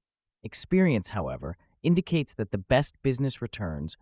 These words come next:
are usually achieved by companies that are doing something quite similar today to what they were doing five or ten years ago.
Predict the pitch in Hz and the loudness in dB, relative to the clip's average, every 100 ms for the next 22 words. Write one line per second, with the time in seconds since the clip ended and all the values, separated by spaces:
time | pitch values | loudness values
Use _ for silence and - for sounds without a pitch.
0 | _ - 113 117 156 156 151 139 - 117 | _ -4 -2 2 2 2 0 0 -2 -4
1 | 104 - 92 - 135 123 98 80 - 90 | -4 -4 -6 -2 -4 -2 -4 -6 -6 -6
2 | 87 117 120 123 - 113 - 87 - 135 | -4 0 0 0 0 -4 -4 -8 -4 -2
3 | 127 - 139 127 117 101 104 92 127 104 | -2 -2 0 0 0 -4 -6 0 0 0
4 | - - _ _ - 113 113 113 101 90 | -4 -18 _ _ -8 -2 -2 -2 -2 -2
5 | 110 95 85 - 117 107 98 98 - 92 | -2 -2 -4 -2 2 2 2 -4 -8 -10
6 | - 101 95 98 98 - - - | -6 -4 -2 -2 -2 -6 -12 -16